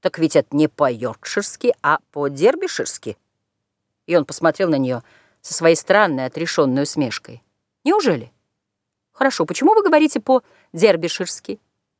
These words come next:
Вы ведь сначала говорили на совершенно нормальном языке». «А я и не приметил. Неужто я не могу калякать с вами, как мне охота? Уж дозвольте мне говорить по-дербиширски, ежели вы, знамо дело, не супротив».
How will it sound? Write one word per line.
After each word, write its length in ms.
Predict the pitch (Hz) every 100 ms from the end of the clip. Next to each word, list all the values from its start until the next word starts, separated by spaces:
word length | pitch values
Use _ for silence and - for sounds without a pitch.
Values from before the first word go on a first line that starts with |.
| _ _ -
Вы 160 | 185 233
ведь 140 | 220
сначала 440 | 214 208 214 185
говорили 380 | 180 185 185 175
на 200 | 175 175
совершенно 440 | - 185 - 381 403
нормальном 560 | 392 240 156 135 131
языке». 440 | 131 127 127 - - _ _ _ _ _ _ _ _ _
«А 180 | 135 135
я 140 | 139 131
и 40 |
не 120 | 127
приметил. 520 | - 139 123 185 277 277 _ _ _ _ _ _ _ -
Неужто 320 | 370 339 -
я 120 | 185
не 80 | 170
могу 240 | 170 170 156
калякать 420 | 185 160 135 -
с 80 | 165
вами, 220 | 143 143
как 220 | 151 -
мне 140 | 160
охота? 400 | 175 - 120 110 _ _ _ _ _ _ -
Уж 140 | 202
дозвольте 440 | 220 208 240 302 285
мне 140 | 233
говорить 360 | 160 165 147 -
по-дербиширски, 920 | 160 156 160 143 139 135 - - 131 _ _ _ _ _ _
ежели 340 | 262 370 175 156
вы, 120 | 175
знамо 300 | 160 180 175
дело, 240 | 170 185
не 120 | 175 185
супротив». 680 | 233 285 - - - -